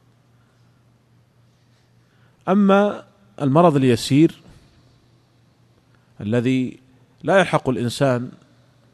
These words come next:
معه الحرج فيما لو ح-، شهد الجمعة والجماعة، فليس بعذر، ليس بعذر، كما لو أصاب الإنسان مثلًا زكام ونحوه، هذا ليس له، ليس عذراً له في ترك الجمعة أو الجماعة.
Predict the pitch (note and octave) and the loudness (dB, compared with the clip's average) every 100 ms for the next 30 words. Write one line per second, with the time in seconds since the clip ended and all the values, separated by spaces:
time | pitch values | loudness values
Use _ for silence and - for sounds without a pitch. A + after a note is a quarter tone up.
0 | - A2+ A#2 A2 - C3+ A#2 - - G#2+ | -12 -6 -4 -4 0 0 0 -4 -4 -2
1 | A2 A2 G2 - - - - B2+ A#2+ A2 | -2 -2 -4 -8 -14 -18 -4 0 0 0
2 | B2+ B2 A2 A2 G#2 G#2+ C3 D#3 F3+ - | -2 -4 -4 -4 -4 -4 -2 -2 -4 -8
3 | _ _ _ _ _ - A#2+ F#3+ C3 G#2+ | _ _ _ _ _ -6 -2 -2 -2 0
4 | A2 A2 G2 - _ _ _ _ _ _ | 0 0 -4 -8 _ _ _ _ _ _
5 | _ _ _ _ _ _ _ _ B2 C#3+ | _ _ _ _ _ _ _ _ -4 -2
6 | A#2+ G2 F#2 - A#3 G3+ C#3+ B2+ - C3 | -2 -4 -8 -6 -2 0 0 -2 -2 -2
7 | A#2+ A#2+ - B2 A#2 B2+ B2+ A2 G#2 C3+ | -4 -4 -6 -4 -2 -2 -2 -4 -6 -4
8 | B2+ A#2 A2+ G2+ A2+ G2+ F#2+ - _ _ | -4 -4 -6 -8 -10 -10 -14 -18 _ _
9 | _ _ _ _ _ _ - C#3 E3 - | _ _ _ _ _ _ -6 0 0 0
10 | A#2+ A#2+ - D#3+ C#3 A#2 C3+ B2+ A#2+ B2+ | 0 -2 -2 -4 -2 0 2 2 2 0
11 | D3+ A2+ - B2 A2 A2+ A#2 A2 A#2+ C#3 | 0 -2 -4 -4 -4 -4 -4 -4 -4 -4
12 | C#3+ - _ _ _ _ _ _ _ A2+ | -6 -10 _ _ _ _ _ _ _ -2
13 | A2+ G#2+ F#2+ E2+ D2+ | 0 0 -4 -8 -12